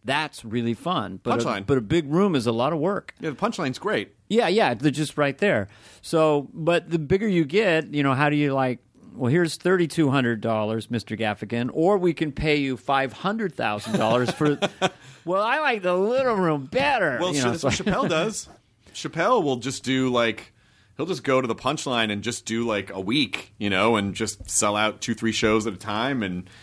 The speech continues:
Speaker 2: it's super, it's a pretty ama-, like, that's a really
Speaker 1: The,
Speaker 2: fun
Speaker 1: the, the image of, of Chappelle, when you think of him, you think, he just does exactly what he wants to do
Speaker 2: Yeah.
Speaker 1: any given second. I don't know if it's true or not. I've met him a few <laughs> times,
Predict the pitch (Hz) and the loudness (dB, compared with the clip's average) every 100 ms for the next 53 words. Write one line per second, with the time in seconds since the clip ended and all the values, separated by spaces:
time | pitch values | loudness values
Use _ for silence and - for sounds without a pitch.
0 | - - 98 101 - - 120 123 113 107 | -20 -10 -6 -4 -2 0 0 2 2 2
1 | 110 107 - 180 131 104 113 104 107 - | -4 -8 -6 0 2 4 2 0 -6 -2
2 | 117 175 113 110 104 143 165 107 104 170 | 0 0 -2 0 -2 0 0 0 2 0
3 | 151 123 - 170 170 190 220 226 190 151 | 0 -10 -6 0 2 4 2 4 2 2
4 | 156 127 - 127 120 95 - 120 - 131 | 0 0 -2 0 0 -2 -10 -6 0 2
5 | 110 113 117 117 107 139 127 113 104 101 | 2 0 -2 -2 -2 -2 0 0 0 0
6 | 101 110 110 107 - _ - 196 294 247 | -2 -4 -2 -4 -6 _ -8 -4 -2 -4
7 | 110 135 123 120 117 107 - - 101 92 | -2 2 4 2 0 -4 -8 -6 -6 -6
8 | 104 120 110 127 - 123 120 - - 113 | -2 0 2 -2 -2 0 0 -4 -4 -2
9 | 107 107 110 107 110 101 101 190 254 - | 0 -2 -4 -4 -6 -4 -2 -2 -4 -8
10 | _ 143 143 135 131 113 - 131 110 107 | _ 0 2 2 2 0 -2 -2 -2 -2
11 | - 123 - 117 160 190 160 135 - - | -2 -2 -2 -2 0 2 0 -2 -6 -4
12 | - 185 202 190 185 185 143 110 143 160 | 0 2 2 2 2 2 2 2 0 2
13 | 160 143 156 147 165 139 - - - | 0 -2 -4 -2 -2 -2 -2 -6 -8